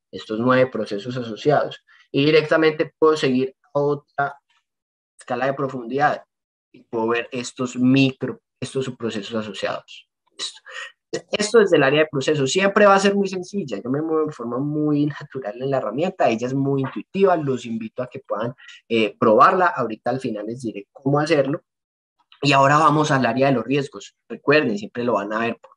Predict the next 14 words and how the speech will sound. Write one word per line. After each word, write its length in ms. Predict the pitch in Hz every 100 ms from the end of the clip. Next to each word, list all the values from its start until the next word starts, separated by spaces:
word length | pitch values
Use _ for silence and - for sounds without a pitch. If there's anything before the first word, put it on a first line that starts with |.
| _ _ 92
código, 320 | 107 117 120
nombre, 380 | 123 127 120 120
formato, 380 | 117 107 104 110
tipo, 240 | 127 - -
lista. 240 | 123 127
Y 100 | 127
en 60 | 120
este 220 | 117 147
caso 260 | - 156
la 160 | 156 147
caracterización 880 | 139 131 123 127 117 110 - 165 165
se 200 | 156 165
trata 480 | 185 160 143 160 - _ _ _
de, 420 | 131 175 147 -